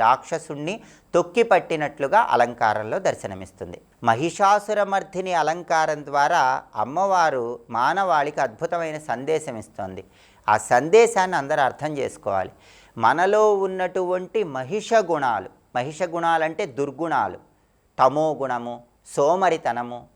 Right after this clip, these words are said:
బద్ధకము, పరనింద, ఇలాంటి తమో గుణాలు, చెడు గుణాలను, మహిష గుణాలను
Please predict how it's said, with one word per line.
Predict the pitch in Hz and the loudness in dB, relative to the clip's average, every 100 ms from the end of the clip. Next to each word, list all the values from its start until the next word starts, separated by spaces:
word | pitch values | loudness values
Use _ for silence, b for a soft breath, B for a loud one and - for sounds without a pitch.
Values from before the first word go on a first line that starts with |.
| _ 110 - | _ -10 0
బద్ధకము, | 123 - - 180 147 123 123 123 _ _ | 0 0 -2 0 0 -2 -4 -10 _ _
పరనింద, | 131 131 190 175 143 131 127 131 _ b b 135 | 0 2 0 -2 -4 -2 -2 -4 _ b b -4
ఇలాంటి | 165 220 247 254 247 - - | 4 4 4 0 -6 -6 0
తమో | 151 180 233 240 202 | 0 2 0 2 2
గుణాలు, | 202 185 175 170 170 120 - _ | 2 2 2 2 -2 -4 -10 _
చెడు | - 185 226 170 | 0 4 4 4
గుణాలను, | 170 190 226 233 202 151 123 | 0 4 6 6 4 0 -4
మహిష | 127 180 196 226 165 147 | -4 -4 -2 0 0 -2
గుణాలను | 175 220 240 247 | 2 4 4 4